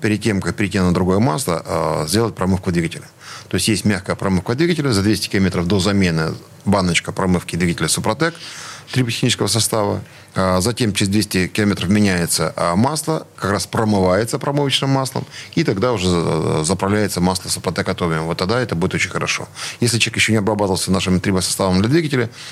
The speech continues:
я бы рекомендовал начинать обработку как раз вот до замены масла. Уже первым составом, а потом уже и, э,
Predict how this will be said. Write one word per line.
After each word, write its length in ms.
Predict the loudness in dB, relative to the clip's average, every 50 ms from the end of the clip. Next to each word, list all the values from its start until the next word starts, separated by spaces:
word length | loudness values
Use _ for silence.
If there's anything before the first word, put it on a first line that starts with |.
| -16 -4 -2
я 100 | 0 0
бы 80 | 2 0
рекомендовал 380 | 2 2 2 2 2 2 2
начинать 320 | 2 2 0 0 0 0 0
обработку 400 | 0 0 0 0 0 -2 -4 -4
как 80 | -4
раз 180 | -2 -2 0 -2
вот 180 | -2 -4 -2
до 220 | 0 2 2 2 2
замены 360 | 2 2 2 2 2 2 2
масла. 360 | 2 2 0 -2 -4 -8 -8 -10 -14 -16 -18 -18 -12 -6
Уже 120 | -6 -4
первым 320 | -2 -2 -2 0 0 0 -2
составом, 520 | -2 -2 -2 -2 0 0 0 2 2 0
а 40 | 0
потом 260 | -2 -2 -2 0 0
уже 320 | 0 2 0 0 0 0 0
и, 320 | 0 0 0 0 -2
э, 40 | -2